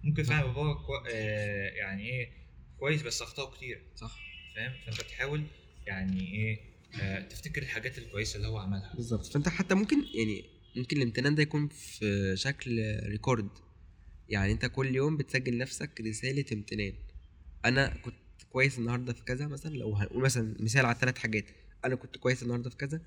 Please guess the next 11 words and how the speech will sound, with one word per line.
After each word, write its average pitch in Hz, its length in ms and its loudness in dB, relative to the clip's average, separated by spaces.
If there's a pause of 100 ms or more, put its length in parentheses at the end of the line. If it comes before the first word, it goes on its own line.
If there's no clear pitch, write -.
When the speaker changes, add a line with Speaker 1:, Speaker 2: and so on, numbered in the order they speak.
(240)
Speaker 2:
في 156 100 4
حاجة 147 280 6
صدفة 156 340 -2
حصلت 131 400 -2
معايا 135 300 4 (500)
كانت - 120 -10
كويسة، 135 380 4 (800)
وفي 120 320 2
حد، 185 500 2 (180)
آه، 107 460 2
تاني 214 440 6